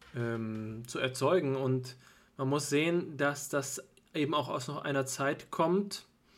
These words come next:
Ulrich Neisser, wie du schon gesagt hast, mit deutscher Herkunft, in der die Psychologie, die kognitive Psychologie noch nicht mit dem gleichen Selbstvertrauen aufgetreten ist.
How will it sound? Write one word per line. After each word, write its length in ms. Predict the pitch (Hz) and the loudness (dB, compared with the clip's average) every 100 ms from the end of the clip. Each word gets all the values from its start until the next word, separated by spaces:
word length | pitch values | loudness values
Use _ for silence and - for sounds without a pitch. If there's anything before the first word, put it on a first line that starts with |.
| - _ - | -20 _ 4
Ulrich 340 | 139 135 127 | 6 6 6
Neisser, 520 | 127 127 151 180 160 | 4 2 2 0 2
wie 100 | 139 | 2
du 80 | 131 | 0
schon 180 | 131 135 | 0 0
gesagt 380 | 120 131 131 151 | 2 0 -2 -6
hast, 220 | 139 - | -6 -6
mit 180 | 131 131 | -4 -2
deutscher 300 | 131 131 123 | -2 -2 -2
Herkunft, 720 | 127 139 - 156 160 - - - - - _ | 0 -2 -2 -4 -4 -10 -20 -20 -20 -20 _
in 200 | 139 127 | 2 6
der 200 | 135 143 | 8 6
die 360 | 143 139 139 135 - - _ | 4 4 4 2 -6 -20 _
Psychologie, 800 | - 147 143 127 123 127 165 175 | -4 -4 2 2 4 2 2 2
die 180 | 139 123 | 2 0
kognitive 520 | 139 151 147 151 143 | -2 -4 -6 -2 -2
Psychologie 560 | 135 143 131 131 127 151 | 0 0 4 4 4 0
noch 120 | 135 | 0
nicht 200 | 143 - | -2 -2
mit 120 | 131 | 0
dem 160 | 135 127 | 2 4
gleichen 320 | 131 135 131 | 4 2 2
Selbstvertrauen 800 | 131 135 - 143 143 139 131 127 | 2 0 0 -2 -2 0 2 2
aufgetreten 760 | 127 170 - 127 131 117 131 123 | 0 -2 -4 -4 -2 -4 -4 -6
ist. 220 | 165 | -6